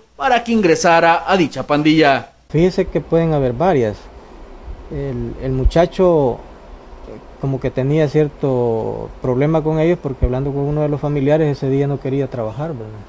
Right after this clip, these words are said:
Speaker 2: Como que ya algo presentía. Podría ser que no, no, no quería también ingresar a la, a la misma porque por la, por la edad que tiene.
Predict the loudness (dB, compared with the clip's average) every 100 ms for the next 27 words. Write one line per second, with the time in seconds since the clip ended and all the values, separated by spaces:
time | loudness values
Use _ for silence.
0 | -12 -12 -8 -4 0 2 0 -2 -6 -6
1 | -6 -6 0 2 2 0 -10 -20 -20 -20
2 | -20 -20 -20 -20 -20 -20 -20 -20 -6 2
3 | 4 6 4 2 0 0 0 2 0 0
4 | -2 -2 -2 -2 -6 -10 -14 -8 -8 -2
5 | 0 2 0 -2 0 0 0 -2 0 2
6 | 2 0 -4 -8 -20 -20 -18 -4 0 2
7 | 2 0 0 -2 -6 -4 -8 -4 -4 -4
8 | -6 -6 -4 0 0 0 0 -2 -2 -2
9 | -4